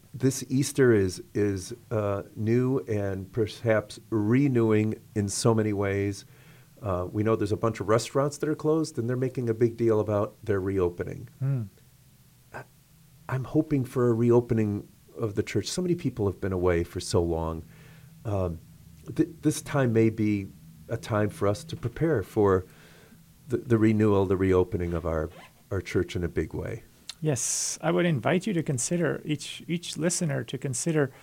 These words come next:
Speaker 2: inviting someone to join you for the Easter Vigil tonight
Speaker 1: Ah,
Speaker 2: or
Speaker 1: yeah.
Speaker 2: tomorrow's Easter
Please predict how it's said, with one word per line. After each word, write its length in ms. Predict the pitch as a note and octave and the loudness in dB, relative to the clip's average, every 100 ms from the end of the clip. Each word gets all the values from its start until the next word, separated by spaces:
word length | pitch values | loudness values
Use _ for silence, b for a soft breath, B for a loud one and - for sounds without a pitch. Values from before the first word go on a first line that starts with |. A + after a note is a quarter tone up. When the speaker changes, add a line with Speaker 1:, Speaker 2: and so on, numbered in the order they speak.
| B B B | B B B
Speaker 2:
inviting 480 | E3 D3 E3 G#3+ F3+ | -2 4 4 4 2
someone 440 | - D3 C3+ C3 | 0 0 0 -2
to 360 | - C3+ B2 - | -2 2 2 0
join 440 | A#2 C#3 C3+ D3+ | -2 0 2 2
you 240 | B2 G#2+ G2+ | 0 -2 -4
for 440 | - B2+ A#2+ A#2+ A#2+ | -8 -4 -2 -2 -4
the 80 | C3+ | -6
Easter 300 | C#3 - C3+ | -6 -6 -6
Vigil 320 | D3 C#3+ C3+ | -4 -4 -6
tonight 480 | - B2+ C#3 D#3+ D#3 | -4 -2 2 0 -2
Speaker 1:
Ah, 100 | F#2+ | -6
Speaker 2:
or 240 | C3 B2+ B2 | -2 -2 -2
Speaker 1:
yeah. 80 | |
Speaker 2:
tomorrow's 560 | C3+ B2+ C3 C#3 C#3 - | -2 0 0 0 -2 -6
Easter 460 | D3+ C#3 - C#3 | -10 -8 -6 -6